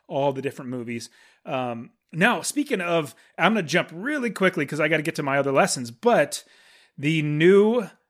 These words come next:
Avengers four poster came out. Apparently the title is Endgame. What do you think about that title, and what do you think about Avengers four?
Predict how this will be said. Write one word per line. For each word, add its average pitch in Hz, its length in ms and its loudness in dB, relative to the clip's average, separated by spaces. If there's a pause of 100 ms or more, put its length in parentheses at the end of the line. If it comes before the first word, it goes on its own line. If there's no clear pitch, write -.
(420)
Avengers 165 720 2
four 147 600 2 (120)
poster 165 420 -2
came 151 300 -4
out. 120 340 -6 (120)
Apparently 226 380 0
the 196 100 0
title 180 560 0 (320)
is 151 260 0 (100)
Endgame. 131 680 2 (460)
What 165 140 4
do 214 60 2
you 202 60 0
think 190 180 -2
about 170 200 2
that 156 120 0
title, 151 300 2
and 139 80 -6
what 147 60 -2
do 156 60 2
you 151 40 0
think 147 200 -8
about 135 400 -2
Avengers 131 320 -6
four? 113 280 -10